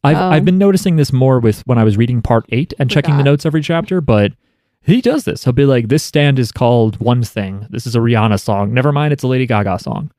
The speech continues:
Speaker 2: Mm.
Speaker 1: And you're just like, "Uh, okay, I guess, I guess you needed to do that." So, yeah. This was, uh, a huge downgrade in musical clout. I think we're all in agreement to go from Earth, Wind and Fire to
Speaker 2: Mm-hmm.
Speaker 1: Bob Dylan is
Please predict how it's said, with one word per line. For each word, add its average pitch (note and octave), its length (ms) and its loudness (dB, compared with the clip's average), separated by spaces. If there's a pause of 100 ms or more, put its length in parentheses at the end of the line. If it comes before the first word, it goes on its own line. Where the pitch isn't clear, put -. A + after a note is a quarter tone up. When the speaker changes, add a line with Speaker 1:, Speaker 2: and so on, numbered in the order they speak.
Speaker 2:
Mm. F3+ 420 -10 (120)
Speaker 1:
And F#2+ 200 -2
you're F#2+ 100 -2
just G2 200 -4
like, G#2 140 -4
"Uh, G2 460 -4
okay, D3+ 300 0
I B2+ 80 0
guess, - 280 -4 (100)
I G#2 100 -4
guess A#2+ 260 -2
you D#3 100 2
needed E3+ 280 0
to - 80 -6
do G3 160 0
that." A3+ 320 -4 (1040)
So, G2 560 -2
yeah. C#3+ 220 0 (1500)
This G#2 300 -4
was, G2 300 2
uh, G2 420 0 (560)
a D#3 80 4
huge A3+ 340 2
downgrade A2+ 680 -2
in B2 160 -2
musical A2 440 -2
clout. - 400 -6
I A#2+ 80 -4
think G#2 280 -4
we're A2 120 2
all G#2 160 2
in G2+ 60 -2
agreement G#2+ 400 -2
to - 80 -6
go A#2 140 2
from A#2+ 160 -6
Earth, B2 200 0
Wind A#2+ 140 2
and A2 140 0
Fire G#2 320 2
to A2 80 -6
Speaker 2:
Mm-hmm. A#2 160 -2
Speaker 1:
Bob G#2 240 -2
Dylan G#2 280 -2
is - 300 -8